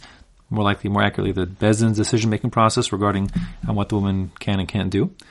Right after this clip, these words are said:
The first case, the Mishnah, there are several, but the first case is a woman who's actually one of two wives. So our hero, the protagonist of our Mishnah, will be, we'll call her A. But she has a co-wife, B, and both A and B are married to this fellow. And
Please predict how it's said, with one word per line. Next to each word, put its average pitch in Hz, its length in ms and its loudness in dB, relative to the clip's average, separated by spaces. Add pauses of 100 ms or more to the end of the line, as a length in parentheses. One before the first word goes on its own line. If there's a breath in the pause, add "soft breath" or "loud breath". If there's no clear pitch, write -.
(720 soft breath)
The - 60 0
first 170 200 6
case, 147 160 8
the 127 100 2
Mishnah, 147 300 4
there 107 120 2
are 95 40 0
several, 123 320 6
but 117 80 -2
the - 60 -8
first 156 240 4
case 143 420 6
is 117 480 4
a 113 140 4
woman 156 520 6 (460 soft breath)
who's 110 180 2
actually 113 460 2
one 120 320 2
of 104 160 -2
two - 200 6
wives. 117 520 4
So 107 260 -2 (220)
our 135 240 6
hero, 120 460 4
the 101 120 -2
protagonist 113 520 2
of 107 80 0
our 107 100 4
Mishnah, 107 240 2
will - 20 0
be, 104 120 4
we'll 107 200 0
call 113 180 2
her 110 200 4
A. 104 300 2 (560 loud breath)
But - 100 0
she 117 120 2
has 113 180 4
a 107 40 2
co-wife, 139 600 6
B, 107 300 2 (340)
and 113 80 0
both 113 240 4
A 143 140 8
and 127 120 6
B 120 140 6
are 110 60 4
married 104 280 2
to - 60 -10
this 104 140 -2
fellow. 104 320 0 (760 soft breath)
And 135 400 8